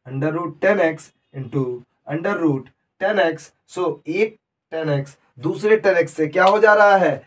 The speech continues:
कैंसिल हो जा रहा है। एक टेन एक्स दूसरे टेन एक्स से कैंसिल, तो हम लोग को एक फॉर्म मिल रहा है इंटीग्रेशन का, वो है sec square x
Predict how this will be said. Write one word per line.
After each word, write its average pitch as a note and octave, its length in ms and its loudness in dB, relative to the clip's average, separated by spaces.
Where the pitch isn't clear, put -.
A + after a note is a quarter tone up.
कैंसिल F#3 380 2
हो E3+ 120 4
जा D3+ 140 6
रहा A#2+ 260 -2
है। G2+ 180 -16
एक F3+ 300 -2
टेन D#3+ 180 0
एक्स C3 220 -8
दूसरे E3 400 -2
टेन F3 160 -2
एक्स D3+ 140 -2
से D#3 100 -4
कैंसिल, D3+ 520 -2
तो D#3+ 60 -8
हम E3 220 -2
लोग G3+ 160 -4
को G3 100 0
एक - 160 -4
फॉर्म G#3+ 380 4
मिल F3+ 180 0
रहा D3+ 200 4
है C#3+ 80 4
इंटीग्रेशन B2+ 640 -6
का, B2+ 300 -12
वो F#3+ 200 2
है D3 400 0
sec G3+ 420 -2
square D3+ 440 4
x A#2+ 260 -16